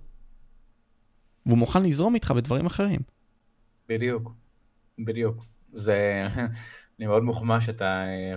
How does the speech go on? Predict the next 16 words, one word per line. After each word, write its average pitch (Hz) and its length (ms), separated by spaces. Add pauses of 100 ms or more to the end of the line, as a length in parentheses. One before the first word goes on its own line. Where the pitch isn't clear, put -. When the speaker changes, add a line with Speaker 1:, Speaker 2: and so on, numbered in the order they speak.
(200)
Speaker 2:
כאילו, 101 300 (320)
ואני 98 280
קולט, 107 220 (140)
כאילו, 104 180
אני 95 200 (120)
מבין 101 240
עכשיו 120 220
שזה, 98 240 (140)
זה 107 60
באמת 98 220
נכון, 120 240
זה 101 60
באמת 92 220 (140)
אחלה - 200
שיטה. 113 300 (880)
ל-, 104 140